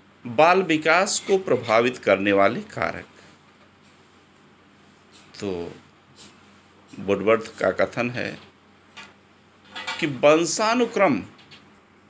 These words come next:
वंशानुक्रम में वे सभी बातें समाहित रहती हैं जो जीवन का प्रारंभ करते समय,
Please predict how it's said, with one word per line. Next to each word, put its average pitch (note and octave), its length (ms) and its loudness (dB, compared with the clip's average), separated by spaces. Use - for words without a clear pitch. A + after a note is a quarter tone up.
वंशानुक्रम G2 1000 0
में B2 340 -2
वे F3 260 4
सभी E3+ 440 2
बातें A2 440 2
समाहित G#2 520 0
रहती A2 420 2
हैं F3 300 -4
जो C#3+ 220 4
जीवन D3 480 2
का F#2 240 2
प्रारंभ B2+ 460 4
करते G2+ 520 0
समय, E3+ 500 -2